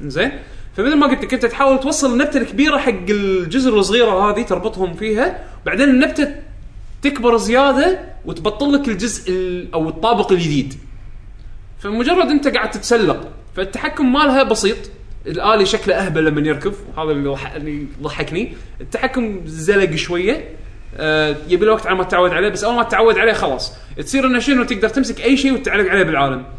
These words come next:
يعني تستخدم ال إل تو أو ال-، يعني أي ال و آر button. تس-، يعني خلينا نقول إذا استخدمت ال آر تو تثبت إيدك اليسار على، اليمين على شيء، ال إل تو تثبت إيدك اليسار على شيء. فلما تتسلق تصير كأنها نينجا جايدن ثري لما تتسلق أي شيء اللي هي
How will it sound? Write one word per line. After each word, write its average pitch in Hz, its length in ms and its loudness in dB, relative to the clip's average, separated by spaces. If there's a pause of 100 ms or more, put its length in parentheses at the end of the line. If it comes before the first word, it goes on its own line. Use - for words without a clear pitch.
(220)
يعني 147 160 -4
تستخدم 196 460 -4
ال 190 80 0
إل 202 160 0
تو 208 320 -2
أو 156 200 -4
ال-، 139 240 -8
يعني 175 260 -6
أي 220 240 0
ال 196 140 0
و 156 100 -2
آر 170 260 0
button. 233 160 -2 (720)
تس-، - 200 -12
يعني 160 260 -2
خلينا 208 200 -2
نقول 214 260 0
إذا 156 140 -4
استخدمت 214 440 -4
ال 196 40 0
آر 190 140 2
تو 269 280 0 (680)
تثبت 202 400 -2
إيدك 202 300 -4
اليسار 190 380 0
على، 156 320 -4
اليمين 196 380 2
على 156 160 2
شيء، 135 200 -6 (240)
ال 156 100 -8
إل 202 160 0
تو 233 120 -4
تثبت 208 300 -6
إيدك 190 240 -8
اليسار 190 260 0
على 147 180 0
شيء. 135 160 -6
فلما 185 300 -2
تتسلق 240 680 -2
تصير 208 200 -2
كأنها 214 220 -2
نينجا 196 200 0
جايدن 185 260 2
ثري 185 180 0
لما 147 140 2
تتسلق 151 500 -4
أي 139 200 -6
شيء 143 120 -4
اللي 139 520 -4
هي 143 160 -2